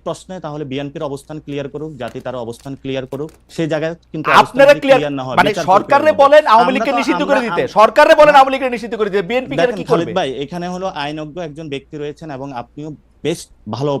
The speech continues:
Speaker 1: পড়াশোনা আছে, আপনি যদি ডিরেক্টলি, যেমন ছাত্রলীগকে নিষিদ্ধ করা হয়েছিল without any commission, তার কোনো বিচার প্রক্রিয়ার মধ্যে কিন্তু সে আসে নাই।
Speaker 2: হুম।
Speaker 1: আপনি যদি আওয়ামী লীগকে এভাবে নিষিদ্ধ করেন without any বিচার, তো সে কিন্তু কোনো কমিশন গঠন ছাড়া আপনি একটা দলকে নিষিদ্ধ করে দিলেন,
Speaker 2: করেন
Speaker 1: তার
Speaker 2: কমিশন
Speaker 1: কোনো
Speaker 2: গঠন,
Speaker 1: বিচার করলো
Speaker 2: কমিশন
Speaker 1: না।
Speaker 2: গঠন করেন।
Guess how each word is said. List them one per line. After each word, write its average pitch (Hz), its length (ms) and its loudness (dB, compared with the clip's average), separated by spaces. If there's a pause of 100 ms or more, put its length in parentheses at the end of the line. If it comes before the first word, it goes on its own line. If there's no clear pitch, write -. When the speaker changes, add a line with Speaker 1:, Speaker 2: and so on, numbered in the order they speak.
Speaker 1:
পড়াশোনা 131 400 -6
আছে, 123 180 -12
আপনি 135 300 -8
যদি 143 200 -8
ডিরেক্টলি, 135 540 -6
যেমন 117 260 -8
ছাত্রলীগকে 147 500 -10
নিষিদ্ধ 135 320 -10
করা 139 220 -6
হয়েছিল 131 320 -8
without 127 340 -8
any 135 180 -8 (100)
commission, 113 380 -12
তার 113 180 -10 (460)
কোনো 123 140 -6
বিচার 131 260 -4
প্রক্রিয়ার 151 340 -4
মধ্যে 123 200 -6
কিন্তু 120 200 -10
সে 127 140 -10
আসে 104 240 -10
নাই। 87 240 -14
Speaker 2:
হুম। 117 80 -20 (160)
Speaker 1:
আপনি 139 220 -6
যদি 151 140 -2
আওয়ামী 143 260 0
লীগকে 151 260 -4
এভাবে 151 240 -4
নিষিদ্ধ 143 340 -6
করেন 135 260 -6
without 123 360 -8
any 127 100 -10
বিচার, 131 460 -8
তো - 80 -20
সে - 200 -14
কিন্তু 139 240 -12
কোনো 135 180 -10
কমিশন 151 440 -8
গঠন 135 260 -8
ছাড়া 107 240 -10
আপনি 139 380 -14
একটা 123 220 -12
দলকে 127 360 -6
নিষিদ্ধ 131 320 -10
করে 127 240 -6
দিলেন, 123 260 -6
Speaker 2:
করেন 185 220 2
Speaker 1:
তার 240 60 -2
Speaker 2:
কমিশন 208 340 -2
Speaker 1:
কোনো 160 140 -2
Speaker 2:
গঠন, 156 60 -6
Speaker 1:
বিচার 139 260 -6
করলো 170 140 2
Speaker 2:
কমিশন 226 180 0
Speaker 1:
না। 202 60 -4
Speaker 2:
গঠন 233 200 2
করেন। 208 280 0